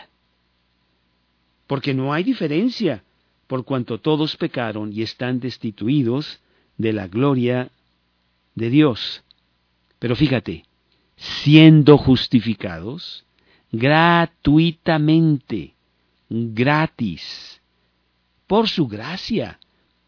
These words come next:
mediante la redención que es en Cristo Jesús. Y estas son las grandes buenas nuevas. Ante la desesperación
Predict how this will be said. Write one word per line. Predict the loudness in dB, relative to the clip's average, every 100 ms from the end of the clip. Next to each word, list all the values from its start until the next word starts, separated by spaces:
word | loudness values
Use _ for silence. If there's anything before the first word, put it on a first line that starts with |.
| _ _ -6
mediante | -4 0 2 2 2 0
la | 0
redención | -2 -2 -2 0 0 0 -4
que | -8 -6 -4 -4
es | -8 -16 -20 _ _ _ _
en | -4 -4 -4
Cristo | -8 -10 -10 -14
Jesús. | -14 -16 -18 -20 -20 -20 _ _ _ _ _ _ _ _ _ _ _ _ _ _ _ _ _ _ _ _ -6
Y | 4 6
estas | 6 4 0
son | 4 4 4
las | 0 -2
grandes | 2 8 10 10 6 -2 -8 -18 -20 -20 _
buenas | 0 2 4 2
nuevas. | 0 0 -4 -12 -20 -20 -20 _ _ _ _ _ _ _ _ 0
Ante | 0 0 0
la | 0
desesperación | -2 -4 -6 -8 -8 -8 -6 -2 2 4 4